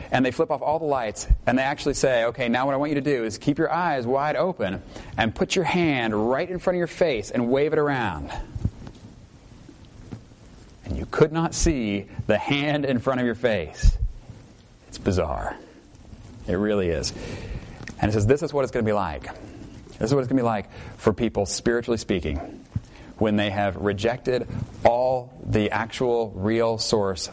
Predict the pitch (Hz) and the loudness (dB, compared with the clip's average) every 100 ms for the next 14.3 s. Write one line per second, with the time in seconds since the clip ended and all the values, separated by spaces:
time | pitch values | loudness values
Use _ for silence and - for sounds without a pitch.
0 | - 71 95 113 113 - 85 - 123 107 | -6 -2 0 0 -2 -6 -6 0 0 0
1 | - 80 101 104 98 - - - - - | -6 -2 0 0 -2 -4 -8 -8 -10 -12
2 | - - - - - - - - - 120 | -16 -20 -20 -20 -20 -20 -18 -6 -2 2
3 | 117 123 113 110 92 87 80 78 - - | 2 0 0 2 2 2 2 -2 -8 -10
4 | - - 90 95 98 85 - 98 101 87 | -8 0 0 2 0 0 0 0 2 0
5 | 78 78 87 92 120 135 117 110 - 110 | -2 -2 0 2 0 0 0 0 0 2
6 | 107 - - 127 135 143 120 - 117 107 | 2 0 -2 0 0 2 0 2 2 2
7 | - 101 80 - 95 107 117 120 123 139 | 2 0 0 0 0 2 2 2 2 2
8 | 139 135 - - 110 127 127 - 117 120 | 0 -2 -8 0 2 2 -2 0 2 2
9 | 127 147 165 - - - - - - - | 0 -2 -2 -6 -12 -20 -20 -20 -18 -20
10 | - - 95 98 127 120 - 107 80 - | -20 -8 -4 0 2 0 0 0 0 -6
11 | - - - - - - - - - - | -10 -6 -6 -8 -12 -18 -18 -20 -18 -16
12 | - - - - - - - - - - | -12 -10 -10 -12 -12 -14 -16 -18 -8 0
13 | 110 151 - 143 - 113 123 127 120 107 | 2 2 2 0 0 -2 0 0 -2 0
14 | 107 107 107 | 2 2 -2